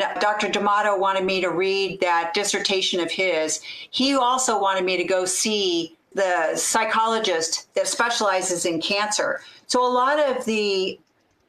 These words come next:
hospitals, the teaching hospitals, will have therapists on staff. At least U C S F did. I, I'm almost positive that all the major hospitals have that.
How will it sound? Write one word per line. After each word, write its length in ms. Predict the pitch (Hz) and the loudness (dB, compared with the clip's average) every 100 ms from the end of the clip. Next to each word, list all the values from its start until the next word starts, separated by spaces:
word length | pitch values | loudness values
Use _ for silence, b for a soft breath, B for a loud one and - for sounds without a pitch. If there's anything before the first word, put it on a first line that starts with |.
| _ _ _ _ | _ _ _ _
hospitals, 800 | - - 269 302 - 202 165 160 | -4 0 0 0 -2 -2 0 -2
the 80 | 185 | -2
teaching 440 | 180 277 269 277 226 | -2 -2 0 0 0
hospitals, 720 | 226 247 254 208 185 175 196 | 0 0 -2 0 0 0 0
will 360 | 196 233 247 | 0 2 2
have 600 | 247 226 240 226 175 165 | 0 0 2 2 0 0
therapists 920 | - 214 220 226 220 180 175 - - - _ _ _ _ _ - | -4 -2 0 0 0 0 0 -2 -6 -12 _ _ _ _ _ -2
on 280 | 202 220 226 | 0 0 -2
staff. 720 | - 247 233 175 120 - - _ _ _ _ _ _ _ - | -2 0 0 2 0 -4 -10 _ _ _ _ _ _ _ -2
At 160 | 240 269 | 0 0
least 360 | 302 - - | 0 -4 -6
U 180 | 226 277 | -2 -2
C 180 | - 240 | 0 -2
S 140 | - | 0
F 240 | 202 180 - | 0 0 -2
did. 400 | 165 127 120 - _ _ _ _ - | -2 -2 -4 -8 _ _ _ _ -4
I, 200 | 226 247 247 | -2 0 0
I'm 180 | 262 262 | 0 0
almost 340 | 277 262 - | 0 -2 -2
positive 760 | - 233 233 233 202 - - 180 | -2 0 0 -2 -4 -2 -2 -2
that 140 | - 202 | -2 0
all 280 | 202 202 | 2 2
the 80 | 196 | 0
major 720 | 185 185 180 170 165 147 139 - _ _ | -2 0 -2 0 0 -2 -4 -12 _ _
hospitals 680 | - 190 185 - 175 160 - | -2 -2 -2 -2 -2 -2 -2
have 340 | 185 175 170 170 | 0 0 0 0
that. 300 | 151 - | -2 -2